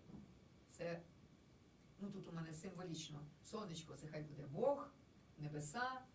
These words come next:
Ісус Христос, Його тіло. Як с-, стати членом церкви Ісуса Христа? Хто б ти не був отут, чи ти мусульманин, чи ти буддіст, чи ти свідок Єгови,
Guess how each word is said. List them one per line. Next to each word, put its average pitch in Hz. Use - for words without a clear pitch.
Ісус 160
Христос, 170
Його 151
тіло. 233
Як 254
с-, -
стати 240
членом 214
церкви 226
Ісуса 185
Христа? 165
Хто 302
б 311
ти 294
не 277
був 220
отут, 143
чи 196
ти 233
мусульманин, 156
чи 196
ти 226
буддіст, 160
чи 190
ти 220
свідок 214
Єгови, 170